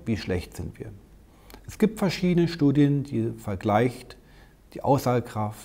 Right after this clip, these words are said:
von normalen konventionellen Ultraschall zum kontrastverstärkten Sonographie.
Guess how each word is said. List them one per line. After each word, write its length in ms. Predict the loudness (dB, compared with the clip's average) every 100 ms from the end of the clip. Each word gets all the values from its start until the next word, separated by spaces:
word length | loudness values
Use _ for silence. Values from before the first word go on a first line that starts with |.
| -12
von 160 | -8
normalen 540 | -4 4 8 8 6 2
konventionellen 480 | 2 2 0 -2 0
Ultraschall 580 | -2 -2 -2 -2 -4 -8 -20 _
zum 340 | -6 0 0 0
kontrastverstärkten 1000 | -6 0 0 0 -4 -2 -2 -2 -4 -6
Sonographie. 540 | -4 -4 -6 -4 -4